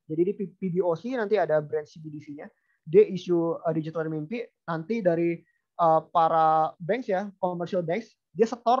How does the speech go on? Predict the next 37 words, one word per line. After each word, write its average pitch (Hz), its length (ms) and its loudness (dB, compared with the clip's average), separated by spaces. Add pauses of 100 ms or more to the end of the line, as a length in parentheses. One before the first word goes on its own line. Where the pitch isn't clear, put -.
renminbi 196 560 -2 (240)
fisik 247 240 -10
gitu. 151 240 -10 (540)
Eh, 151 340 0 (140)
well, 202 240 2
nggak 175 240 2
fisik-fisik 185 320 -6
banget 214 200 -2
ya. 190 200 -2
Mungkin, 190 320 -4
eh, 156 300 0 (100)
yang 160 80 -4
ada 160 80 0
di 160 160 -6
rekening 170 240 -6
mereka 160 240 -4
gitu 175 160 -6
ya. 165 80 -4
Mereka 170 240 -10
setor 160 320 -4
renminbi. 156 400 -10 (320)
Nanti 208 320 4
misalnya 185 320 -2
mereka 190 160 -6
setor 202 480 -2
one 175 160 2
trillion 170 320 -4
renminbi, 165 520 -8
nanti 185 200 -6
mereka, 196 360 0 (280)
em, 156 560 0
si 170 280 -4
C 180 120 -8
B 160 80 -6
D 160 80 0
C 160 200 -8
ini, 208 200 -2